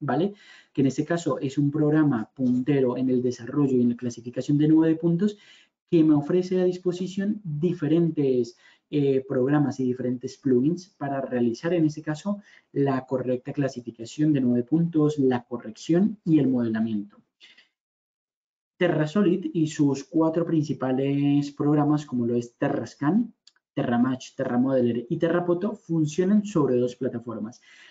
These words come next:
La primera plataforma es Spatix y la segunda plataforma, Spatix es completamente gratuito y luego funciona sobre MicroStation. Eh, nosotros a nuestros clientes les solemos recomendar que utilicen Spatix porque es una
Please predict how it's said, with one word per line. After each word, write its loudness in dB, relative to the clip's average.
La 2
primera 4
plataforma 0
es -16
Spatix -4
y 0
la 4
segunda 0
plataforma, -2
Spatix -6
es -4
completamente 2
gratuito 0
y -6
luego 2
funciona -2
sobre 2
MicroStation. -4
Eh, 4
nosotros 0
a -4
nuestros -4
clientes 0
les 0
solemos -2
recomendar -2
que -10
utilicen -4
Spatix -6
porque -8
es -12
una -4